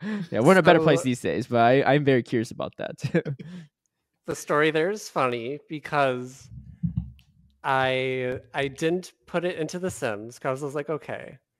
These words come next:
Speaker 2: the moment I put this in there, it's gonna get fixed, and then I'm gonna
Speaker 1: <laughs>
Speaker 2: have to take it out." And then it didn't get fixed, and it didn't get fixed, and it didn't get fixed. <laughs> And, like, a few years later,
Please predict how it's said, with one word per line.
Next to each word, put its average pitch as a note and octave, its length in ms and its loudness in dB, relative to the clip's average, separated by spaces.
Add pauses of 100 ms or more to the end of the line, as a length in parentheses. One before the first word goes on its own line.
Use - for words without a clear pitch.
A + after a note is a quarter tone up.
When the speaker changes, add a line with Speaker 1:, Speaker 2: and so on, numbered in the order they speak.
(280)
Speaker 2:
the A#2 100 -8
moment C#3 300 0
I E3 40 0
put F3+ 220 -4
this G3 200 -6
in G3 160 -2
there, A2+ 420 -4 (480)
it's C#3+ 140 -16
gonna D3 200 -2
get C#3 180 -6
fixed, - 580 -8 (280)
and E3+ 120 2
then B2+ 120 0
I'm C3+ 300 0 (100)
gonna C#3 140 0
Speaker 1:
<laughs> - 0 -
Speaker 2:
have C#3+ 140 -2
to D3+ 100 -10
take D3+ 200 -2
it E3 60 0
out." D#3 260 -2 (1000)
And A#2 180 -8
then A#2 240 -2
it A2+ 120 -10
didn't B2 240 -6
get - 160 -12
fixed, - 640 -12 (460)
and A2+ 140 -16
it A2 80 -16
didn't D3 240 -4
get - 200 -8
fixed, - 540 -8 (720)
and E3+ 80 -10
it E3 100 -6
didn't D#3 240 -4
get D#3 140 -4
fixed. - 580 -8
<laughs> - 40 -20 (520)
And, B2 180 -8
like, D3 280 -4
a D3 60 -4
few D#3+ 200 -2
years D3+ 300 0
later, D3 400 -4